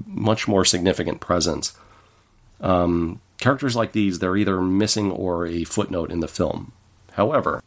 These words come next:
the character that got the most reduced in significance and is just completely sidelined in the movie is the leader of the cult,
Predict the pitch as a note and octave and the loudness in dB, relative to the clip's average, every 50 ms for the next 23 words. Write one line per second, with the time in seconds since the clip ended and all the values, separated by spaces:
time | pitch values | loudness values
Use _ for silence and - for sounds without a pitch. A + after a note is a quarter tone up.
0 | _ - A2 - - D#3 F3+ F#3+ F#3 - - D3 B2+ G#2+ G#2 G2+ - - G2 F#2+ | _ -2 -2 0 2 2 2 0 0 0 0 0 2 2 2 0 0 0 0 2
1 | F#2+ F#2+ - - _ _ _ _ _ _ _ _ _ _ _ _ _ _ _ _ | 2 0 -2 -6 _ _ _ _ _ _ _ _ _ _ _ _ _ _ _ _
2 | _ _ _ _ - G2+ - - G#2+ G#2+ G2+ G2+ G#2 A#2+ D#3+ F#3 D#3+ - - - | _ _ _ _ -20 -20 -6 -2 0 2 2 4 4 2 2 2 2 0 0 -2
3 | - - - _ _ _ _ _ _ _ _ _ _ _ _ _ _ _ _ _ | -4 -10 -14 _ _ _ _ _ _ _ _ _ _ _ _ _ _ _ _ _
4 | _ _ _ _ - G#2+ G2+ G#2 G#2+ F2 G#2+ A2+ A#2 A2+ - - - - A#2+ G#2+ | _ _ _ _ -10 -4 0 0 2 2 2 2 2 2 0 -2 -2 -2 0 2
5 | G2+ G2+ G2+ F#2 - G#2 F2 G2+ G#2+ - G#2+ F#2+ G#2 G2+ G2 G2 - - - - | 2 2 2 2 0 0 0 0 0 0 0 2 2 2 2 2 2 0 -2 -2
6 | G2 G#2 G2 F#2+ F#2 E2+ G2+ - - - - F#2 - D3+ C#3+ C#3 B2+ - - - | -2 -2 0 0 0 -2 0 0 0 0 0 -2 -2 -2 0 0 2 2 2 2
7 | G#2 G#2 G2 G2 G2 F#2+ G2 G2 F#2 F2 F#2 G2 G#2 G#2 F#2 A2 G2+ G2 G2 - | 2 2 2 2 2 2 2 0 0 0 2 2 2 2 2 2 2 2 2 0
8 | G2 G2 F2+ - G2+ F#2+ F#2+ A2 A2+ A2 A2+ A2 G#2 F2+ F#2 F#2 - - - G2 | 0 0 0 2 2 2 2 2 2 2 2 2 2 0 -2 -4 -4 -4 -4 -2
9 | F#2+ F2+ F2+ - - | 0 0 0 -2 -6